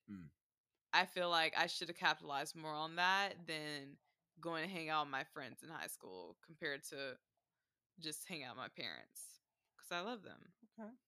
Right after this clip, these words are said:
Speaker 1: That's a good one. Yeah, for me as a child, one thing I wish I can do is, um, definitely hang out with my grandpa and play football.
Speaker 2: Hmm.
Speaker 1: 'Cause I see my family all the time.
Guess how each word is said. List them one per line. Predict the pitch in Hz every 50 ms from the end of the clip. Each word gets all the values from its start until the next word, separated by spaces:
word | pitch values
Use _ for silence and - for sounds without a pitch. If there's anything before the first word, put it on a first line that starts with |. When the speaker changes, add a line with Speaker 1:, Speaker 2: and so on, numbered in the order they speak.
| _ _ _ _ _ _ _
Speaker 1:
That's | - - - 113
a |
good | 104 95 92 90
one. | 90 95 95 95 110 _ _ _ _ _ _ _ _ _ -
Yeah, | 131 143 147 151 151
for | - 135 127
me | 127 131 143 156 160 165 165 160 - -
as | - 127 131 123
a | 120
child, | 113 - - 131 123 123 120 120
one | 123 131 127
thing | 123 113 113
I | 107 101
wish | 101 101 98 - - 98
I | 87 87
can | - 92 87 82
do | 85 85 82 82
is, | 82 82 85 82 85 82 - - - - - _ _ _
um, | - 85 87 85 85 82 82 80 80 78 76 76 78 92 - _ _ _ _ _ _ _ _ _ _ - 76 - _
definitely | - 117 117 117 - - 113 104 101 98 95 98 95 92 92 90 90 90 90 87 98 - _ _ _ _ _ _ _ _ _ _ _ _ _ _ _ _ _ _ _ _ _ _ _ _ _ _ _ _ _ _ _ _ _ _ _ _ _ _ _ _ _ _ 101
hang | 101 113 113 107 101
out | 95 92
with | 90
my | 87 85
grandpa | 85 87 85 85 80 - 87 82 82 85 90 - _ _ _ _ _ _ _ -
and | 80 82 80 78
play | - 80 76
football. | - - - - - - - _ _ _ _ _ _ _ _ _ _ -
Speaker 2:
Hmm. | 220 202 190 185 180 - _ _ _ _ -
Speaker 1:
'Cause | 117 120
I |
see | 110 - 165 165
my | 135 101
family | - - 104 107 104 95 87 78
all | 73 76 73 67
the | -
time. | - 76 76 76 71 58 52 50